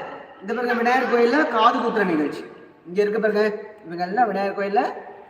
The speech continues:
காது குத்துற நிகழ்ச்சி இங்க இருக்கு. ஓகே, நெக்ஸ்ட் இந்த குழந்தை கொஞ்சம் வளர்ந்ததுக்கு அப்புறம் என்ன பண்ணுவாங்க?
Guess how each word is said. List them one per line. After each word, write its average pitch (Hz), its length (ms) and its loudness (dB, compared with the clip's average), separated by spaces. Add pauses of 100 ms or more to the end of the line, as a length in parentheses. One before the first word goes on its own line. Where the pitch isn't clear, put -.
காது 170 300 -4
குத்துற 170 260 -6
நிகழ்ச்சி 139 600 -4
இங்க 151 140 -6
இருக்கு. - 600 -12
ஓகே, 247 280 -4 (840)
நெக்ஸ்ட் 262 520 0 (460)
இந்த 247 140 -4
குழந்தை 269 340 0
கொஞ்சம் 285 400 2
வளர்ந்ததுக்கு 247 340 4
அப்புறம் 175 240 0
என்ன 220 160 2
பண்ணுவாங்க? 240 460 4